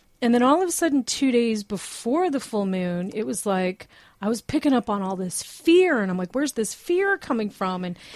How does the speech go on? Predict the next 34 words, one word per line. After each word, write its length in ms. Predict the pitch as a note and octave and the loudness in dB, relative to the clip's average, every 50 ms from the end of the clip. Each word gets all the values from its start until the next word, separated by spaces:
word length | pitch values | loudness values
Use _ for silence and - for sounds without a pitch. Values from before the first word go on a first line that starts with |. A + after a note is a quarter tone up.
| - - - | -20 -12 -4
and 100 | A#3 A#3 | 0 0
you 80 | B3 A3+ | 0 0
could 140 | C#4 A#3 - | 0 -2 -2
feel 240 | - - E4 G4 G#4 G#4+ | 2 4 4 6 6 4
it 80 | F4 | 4
in 120 | F4+ D4+ C#4 | 4 4 4
your 100 | B3+ G#3+ | 4 2
body. 540 | E3 - G#3+ F#3+ G3 G#3+ G#3 F#3 F3 F3 | 0 0 0 2 2 2 0 -2 -6 -10
So 220 | F#3 - - G#3 G3 | -10 -8 -4 -4 -4
if 120 | F#3+ - | -4 -4
you 120 | G#3+ G#3 G#3 | -6 -6 -6
listen 440 | G3+ G#3+ C4 C#4+ - - D#4+ D4 C#4 | -4 -2 -2 -2 -2 -2 -2 -4 -4
to 140 | - C#4 A#3 | -4 -6 -6
where 360 | G3+ F#3+ G#3 G3+ G3+ G#3 G#3 | -4 -4 -2 -2 0 -2 -2
you 140 | G#3 F#3+ F#3+ | -4 -6 -8
were 120 | F#3+ F#3 | -8 -10
feeling 480 | - - - G#3+ G#3 G#3+ G#3 G3+ G3 F#3 | -10 -8 -6 -4 -2 -2 -2 -2 -4 -4
the 80 | F3 | -6
pressure, 640 | - - - - G3 G3+ - - - F#3 E3+ E3 E3+ _ - - - - - - | -10 -10 -6 -4 -4 -4 -4 -4 -6 -6 -6 -6 -10 _ -20 -20 -20 -20 -12 -6
it 140 | G#3+ G#3 G#3+ | -6 -4 0
would 160 | G#3 A3 A3+ | 0 0 0
have 160 | A#3 G#3 F#3+ | 0 -2 -2
been 220 | A3 G#3 G3+ G3+ | -2 0 0 0
at 120 | G3 G3 - | -2 -4 -4
some 360 | - - A3+ G3 F#3+ G#3 G3+ | -4 -2 0 0 0 0 -4
place 480 | - - - G#3 G3 G3 G3 - - - | -6 -4 -2 -2 0 0 -2 -4 -8 -12
within 240 | F#3 - F#3+ F#3 | -10 -8 -6 -6
your 80 | F#3 F#3 | -6 -8
body, 420 | E3 - G3 F#3+ F#3+ F#3+ G3 G3+ | -4 -2 0 0 0 0 -2 -4
typically 480 | F#3 - - G3+ - G#3 _ - G#3 F#3+ | -6 -8 -8 -8 -8 -10 _ -10 -10 -10
connected 480 | - - F#3+ F#3 F3+ - - F#3+ E3+ - | -8 -8 -8 -8 -8 -8 -10 -14 -12 -10
to 320 | - G#3+ F#3+ F#3 F#3 - - | -6 -4 -4 -4 -4 -6 -8
a 80 | - - | -12 -12
chakra 560 | - - G3+ F#3 F#3 - - F#3+ F#3 F#3 | -8 -4 -2 -2 -2 -2 -4 -6 -6 -6